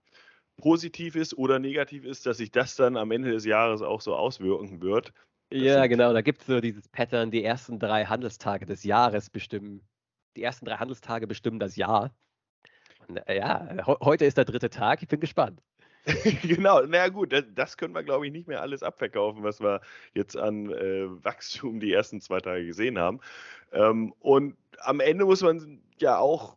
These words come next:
Speaker 1: überlegen, wie hoch ist denn eigentlich die, die Inflation und was, was ka-, heißt das dann eigentlich für Ende des Jahres zweitausenddreiundzwanzig? Können wir da denn nicht wieder höher sein? Na klar können wir da höher sein, ne? Also auch wenn wir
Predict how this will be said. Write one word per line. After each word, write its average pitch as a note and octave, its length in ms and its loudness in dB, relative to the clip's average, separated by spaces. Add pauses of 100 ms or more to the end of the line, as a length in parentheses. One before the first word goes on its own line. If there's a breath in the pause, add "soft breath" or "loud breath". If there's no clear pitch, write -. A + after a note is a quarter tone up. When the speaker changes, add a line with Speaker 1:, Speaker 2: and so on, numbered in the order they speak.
Speaker 1:
überlegen, C#3+ 720 -4
wie C3+ 120 -4
hoch C#3+ 220 -2
ist - 240 -10
denn C3+ 120 0
eigentlich G#2+ 400 0
die, G#2 380 -2
die G#2 200 -8
Inflation A#2 760 -4
und F#2 80 -12
was, - 260 -8
was - 220 -6
ka-, - 180 -4 (100)
heißt G#2 240 -2
das A2 120 -6
dann G2+ 180 -8
eigentlich G2+ 380 -10
für - 280 -8
Ende D3+ 320 2
des G2+ 220 -4
Jahres F#2+ 480 0
zweitausenddreiundzwanzig? F2+ 1500 -6
Können G#2+ 220 -8
wir G2+ 120 -4
da F#2 180 -2
denn F#2 220 -8
nicht - 180 -14
wieder F2+ 220 -8
höher A2 220 -2
sein? E2+ 300 -4 (300 soft breath)
Na - 80 -4
klar G#2 220 -6
können D2 200 -16
wir C#2+ 80 -14
da C2 100 -16
höher C2+ 260 -14
sein, G1+ 280 -20
ne? E3 160 -6
Also - 260 -2
auch A2+ 320 4
wenn A2+ 180 -6
wir A2 280 6